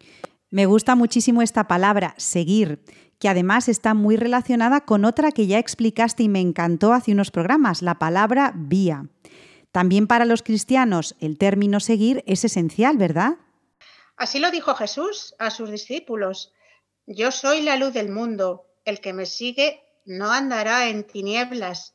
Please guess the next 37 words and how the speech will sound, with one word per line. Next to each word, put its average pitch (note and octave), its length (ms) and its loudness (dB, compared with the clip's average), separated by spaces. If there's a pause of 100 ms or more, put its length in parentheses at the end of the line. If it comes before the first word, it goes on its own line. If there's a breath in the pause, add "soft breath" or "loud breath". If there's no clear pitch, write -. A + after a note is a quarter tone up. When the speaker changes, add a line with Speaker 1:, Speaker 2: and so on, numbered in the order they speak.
Speaker 2:
sino G3 540 -8
que G3 100 -12
tendrá G3 400 -4
la A#3 100 -2
luz A3+ 240 -8
de B3 100 -6
la A3+ 120 -2
vida". F#3+ 380 -12 (720 soft breath)
Speaker 1:
Así G3 280 2
que, B3 120 4
Belén, B3 420 6
es G#3+ 160 2
cuestión B3+ 420 4
de A3+ 100 4
no A3+ 120 4
parar, F3 480 0
de G3+ 260 4
seguir G3+ 600 2 (180)
detrás G3 560 2
del G3 160 0
que F#3 140 -4
conoce F#3 320 2
el A3 80 2
camino G#3+ 300 2
mejor F#3+ 320 2
que F#3 100 0
tú. C4+ 260 2 (460 loud breath)
Entonces, D4+ 480 4
¿cuál D4+ 340 2
es F4 120 0
el C#4+ 120 6
origen B3+ 320 4
etimológico A#3 720 2
de G3+ 120 0
la F#3+ 120 0
palabra G#3 480 2
seguir? D#3+ 500 -2